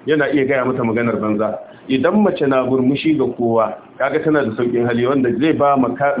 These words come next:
fasiki dama duk inda ya ganta ya, ya ga cewa zai iya latsawa. Wato wannan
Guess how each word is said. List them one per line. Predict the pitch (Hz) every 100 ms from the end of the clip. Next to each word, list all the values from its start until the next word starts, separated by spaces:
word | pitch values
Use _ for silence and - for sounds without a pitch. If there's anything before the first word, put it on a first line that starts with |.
| 120
fasiki | 131 143 131 117 131
dama | 147 151 175 196 - - -
duk | 160
inda | 160 143
ya | 127
ganta | 131 135 135 127 - -
ya, | 117
ya | 110 110
ga | 123 - -
cewa | 135 120 120
zai | 131
iya | 127 113
latsawa. | 113 113 - 71 - - -
Wato | 113 117
wannan | 117 147 180 160 151 147 143